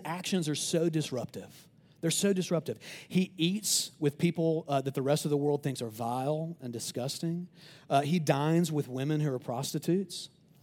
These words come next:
He comes in physical contact with lepers. He washes people's feet.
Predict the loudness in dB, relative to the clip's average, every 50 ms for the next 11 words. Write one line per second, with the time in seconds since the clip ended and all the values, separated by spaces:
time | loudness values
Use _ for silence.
0 | -20 -20 -12 2 4 4 4 6 4 2 4 4 2 2 2 0 0 0 0 0
1 | 0 0 -2 0 -2 -2 -2 -2 0 0 -2 -2 -2 -4 -8 -12 -16 -20 -12 _
2 | -6 -4 -4 -4 -2 -4 -4 -2 -2 -2 -2 -2 -4 -8 -10 -12 -14 -18 -20 _
3 | _ _ _ -20 -20 -20 -20 -20 -10 0 2 2 2 2 0 0 0 0 0 2
4 | 2 0 0 -2 -2 0 0 0 0 -2 -6 -6 -8 -8 -6 -6 -4 -4 -4 -6
5 | -8 -14 -20